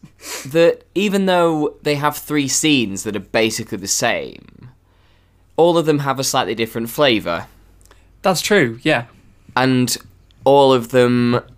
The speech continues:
Speaker 2: are, I think it, I think it's just the fact that the variables change ever so slightly, and it means that the dynamic and relationships between each character,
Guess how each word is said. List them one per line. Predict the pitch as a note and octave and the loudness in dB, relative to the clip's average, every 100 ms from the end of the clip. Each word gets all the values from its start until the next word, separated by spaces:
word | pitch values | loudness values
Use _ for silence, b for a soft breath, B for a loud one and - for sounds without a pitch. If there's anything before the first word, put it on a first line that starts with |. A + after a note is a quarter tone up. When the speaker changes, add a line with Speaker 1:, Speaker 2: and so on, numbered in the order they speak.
| _ - - - _ | _ -20 -20 -20 _
Speaker 2:
are, | - A#2+ A2+ A2 A2 B2 | 0 2 4 4 2 0
I | C#3 F3 | -2 -2
think | - G#3 | 0 0
it, | F#3+ E3+ | 2 2
I | |
think | D#3+ G3+ | 2 0
it's | F#3+ | 0
just | - D#3+ | -2 -4
the | D3 | -2
fact | D#3 C3+ | -4 -2
that | A#2 | -2
the | C3 | -2
variables | B2+ C#3+ C#3+ C3 G#2+ G#2 | 0 2 2 0 -2 -4
change | - B2+ A#2+ G2+ | -2 0 0 -2
ever | G#2 G#2 | -4 -6
so | A#2 | -6
slightly, | - B2 A#2 - F#2+ | -2 0 0 -2 -4
and | F#2 | -6
it | E2 | -2
means | A#2 A2 | -2 -2
that | G#2 E2 | -4 -6
the | G#2+ | -2
dynamic | G#2 G#2 G#2+ G#2+ F#2 - | -2 0 0 -2 -4 -6
and | G2 | -6
relationships | G2 G2+ G#2+ G#2+ G2 G2 - - | -2 -2 -2 -4 -6 -6 -6 -10
between | F#2 G#2+ F#2+ | -10 -6 -6
each | F2+ - | -8 -6
character, | A2 F#2+ F2 - E2+ | -4 -2 -4 -6 -8